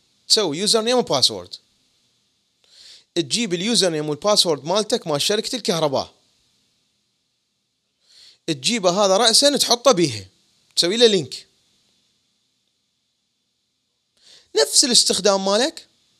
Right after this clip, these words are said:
نفس الفلوس اللي دا تدفعها. أنت دا تدفع مثلًا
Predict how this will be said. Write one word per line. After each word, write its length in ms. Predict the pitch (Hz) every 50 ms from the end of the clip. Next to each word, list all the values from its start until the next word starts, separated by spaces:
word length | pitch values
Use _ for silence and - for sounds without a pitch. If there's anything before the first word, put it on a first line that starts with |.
| _ _ _ _ _ _ _ _ _ _ _ _ _ - - _ _ -
نفس 300 | 277 349 339 - - -
الفلوس 340 | 240 240 - 214 233 175 -
اللي 160 | 214 190 196
دا 100 | 170 196
تدفعها. 540 | 175 - - - - - - 180 233 294 302 _ _ _ _ -
أنت 180 | 269 269 -
دا 100 | 226 202
تدفع 300 | 214 262 240 - - 202
مثلًا 480 | 208 226 233 208 240 247 262 254 240 -